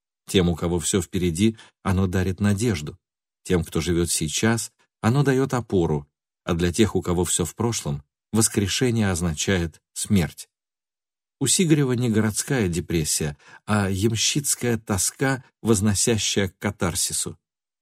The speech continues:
И опять Яна Троянова, и опять куча призов наших и зарубежных. Но дело не в них. Сигарев — эталонный европейский режиссер минерального вкуса Берлинале,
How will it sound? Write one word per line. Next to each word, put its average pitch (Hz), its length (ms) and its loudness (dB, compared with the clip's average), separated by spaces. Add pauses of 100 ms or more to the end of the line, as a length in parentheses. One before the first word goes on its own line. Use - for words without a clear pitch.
(160)
И 87 60 -6
опять 117 540 -2
Яна 92 400 0
Троянова, 76 640 -2 (340)
и 127 80 4
опять 131 540 2
куча 117 300 0
призов 101 560 0
наших 104 440 0
и 98 60 2
зарубежных. 85 760 -2 (480)
Но 107 220 4
дело 98 320 0
не 95 160 2
в 85 80 -2
них. 90 360 -2 (440)
Сигарев — 113 640 2
эталонный 131 680 2
европейский 107 680 0
режиссер 101 500 0
минерального 107 680 2
вкуса - 420 -2
Берлинале, 95 840 0